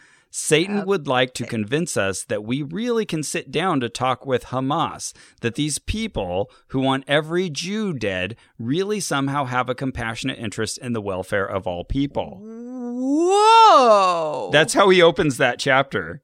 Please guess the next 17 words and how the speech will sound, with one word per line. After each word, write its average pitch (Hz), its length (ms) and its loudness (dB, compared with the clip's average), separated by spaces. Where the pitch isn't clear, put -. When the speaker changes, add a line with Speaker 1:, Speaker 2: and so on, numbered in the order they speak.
Speaker 1:
And 139 460 6
right 151 280 6
after 185 220 6
Speaker 2:
That's 185 160 -4
intense. 190 1300 -4
Speaker 1:
after 165 300 4
he's 143 260 2
told 160 240 4
us, 131 180 2
like, 135 200 2
"Eh, 277 200 0
don't, 196 380 -2
don't 208 160 0
ascribe 147 360 2
everything 135 440 4
to 120 80 0
Satan," 117 520 0